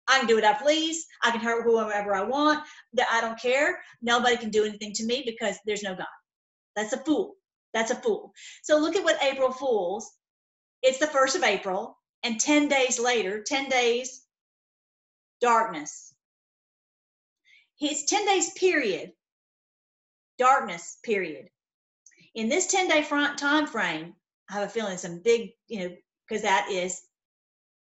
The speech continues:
the tenth of April is Good Friday, which is Passover. I just find that very interesting. Fools are being rounded up until four ten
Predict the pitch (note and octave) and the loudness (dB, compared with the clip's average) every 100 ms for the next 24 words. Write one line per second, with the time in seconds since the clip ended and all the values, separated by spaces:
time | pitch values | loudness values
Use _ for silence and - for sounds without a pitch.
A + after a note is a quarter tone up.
0 | _ _ _ A3 G#3+ G3 F3+ G3 F#3 F3 | _ _ _ -10 -6 -6 -8 -10 -8 -8
1 | F3 D#3 D#3+ _ _ F#3 F3+ F3 G3+ F#3 | -8 -12 -12 _ _ -10 -8 -6 -6 -4
2 | G#3 F3 - - _ F#3 G3 - E3 D#3+ | -2 -2 -2 -12 _ -8 -8 -4 -6 -6
3 | C#3+ C#3+ - _ _ _ _ _ _ _ | -10 -14 -20 _ _ _ _ _ _ _
4 | _ _ _ _ - - A#3 B3 C4+ - | _ _ _ _ -20 -12 0 0 0 2
5 | A#3+ A3 G#3+ G3 F#3+ F#3+ G#3 G#3 G3+ G3 | 2 4 2 2 2 0 -4 -2 -4 -4
6 | F#3+ - F3 D#3+ _ _ _ D4+ F#4 F4+ | -8 -6 -6 -8 _ _ _ 0 4 4
7 | G4 G4 - _ _ _ _ _ _ _ | 4 2 -6 _ _ _ _ _ _ _
8 | _ A3 B3 C4 C4 B3+ C4 C#4+ C4 C#4 | _ -2 0 0 -2 0 2 0 2 4
9 | - - - _ _ _ _ _ _ _ | 2 -2 -14 _ _ _ _ _ _ _
10 | G#3 G3+ A3+ G#3 G3+ G3+ _ _ _ _ | -6 -2 0 0 -2 -6 _ _ _ _
11 | _ _ _ _ _ _ _ _ - G#3+ | _ _ _ _ _ _ _ _ -4 -4
12 | G#3 G#3+ E3+ E3 | -2 -6 -6 -10